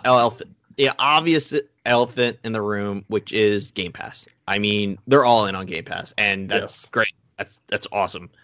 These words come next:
Speaker 1: Like, it, it's, if my number is correct,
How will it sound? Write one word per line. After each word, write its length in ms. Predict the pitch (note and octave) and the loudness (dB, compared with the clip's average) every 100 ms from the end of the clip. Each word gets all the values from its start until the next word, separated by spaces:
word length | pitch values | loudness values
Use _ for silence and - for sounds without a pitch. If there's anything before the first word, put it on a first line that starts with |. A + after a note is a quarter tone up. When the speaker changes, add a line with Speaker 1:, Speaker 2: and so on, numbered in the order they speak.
| _ _ - | _ _ 0
Speaker 1:
Like, 280 | G#2+ - - _ _ _ | 0 0 -14 _ _ _
it, 100 | B2+ B2 | 0 4
it's, 460 | B2+ B2+ - - - - | 2 0 -6 -14 -16 -10
if 240 | A2 - | -10 -4
my 180 | A#2+ A#2 | 0 2
number 240 | B2 C#3 | 4 6
is 140 | C3+ - | 4 4
correct, 460 | B2+ G#2+ F#2+ _ | 0 0 -2 _